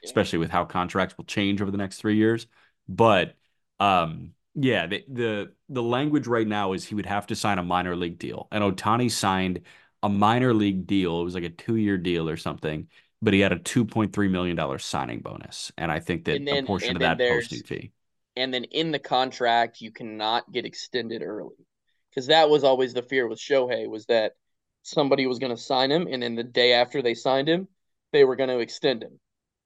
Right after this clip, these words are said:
Speaker 2: Yeah.
Speaker 1: And so you can't do that, and you can't even do it, like, really within the year, maybe even two years.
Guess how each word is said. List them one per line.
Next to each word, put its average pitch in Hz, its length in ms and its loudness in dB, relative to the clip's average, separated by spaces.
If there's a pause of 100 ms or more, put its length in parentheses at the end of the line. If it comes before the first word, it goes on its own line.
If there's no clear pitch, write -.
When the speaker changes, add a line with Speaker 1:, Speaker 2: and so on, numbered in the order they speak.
Speaker 2:
Yeah. 98 80 4
Speaker 1:
And - 100 -2
so 135 100 0
you 120 180 -2
can't 139 280 -2
do 131 160 -4
that, 123 280 4
and 117 80 -10
you 123 80 -8
can't 156 180 -2
even 127 160 -8
do 123 160 2
it, 120 100 0
like, 104 240 -4
really 123 320 0
within 110 300 -4
the 110 80 -8
year, 117 340 -4
maybe 117 300 -4
even 110 260 -10
two 135 220 -6
years. 98 560 -12